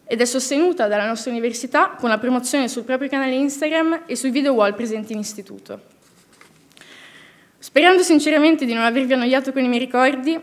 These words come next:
mi auguro di essere riuscita a farvi percepire come a noi studenti venga trasmessa l'importanza di sfruttare tutti i mezzi di cui possiamo disporre, dai più facilmente accessibili come i social media,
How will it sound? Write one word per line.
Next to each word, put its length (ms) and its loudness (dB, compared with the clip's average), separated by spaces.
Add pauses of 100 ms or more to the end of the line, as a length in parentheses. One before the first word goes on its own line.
(140)
mi 140 2
auguro 340 6
di 60 -2
essere 280 -2
riuscita 340 -4
a 40 -6
farvi 260 -4
percepire 680 -4
come 220 -2
a 20 2
noi 120 4
studenti 680 -2
venga 280 2
trasmessa 500 0
l'importanza 920 0
di 160 -6
sfruttare 540 -2
tutti 300 -2
i 20 -2
mezzi 260 -2
di 100 -8
cui 120 -10
possiamo 320 -8
disporre, 680 -10 (300)
dai 160 -2
più 100 -14
facilmente 400 -2
accessibili 560 -2
come 160 -8
i 40 -10
social 320 -10
media, 360 -4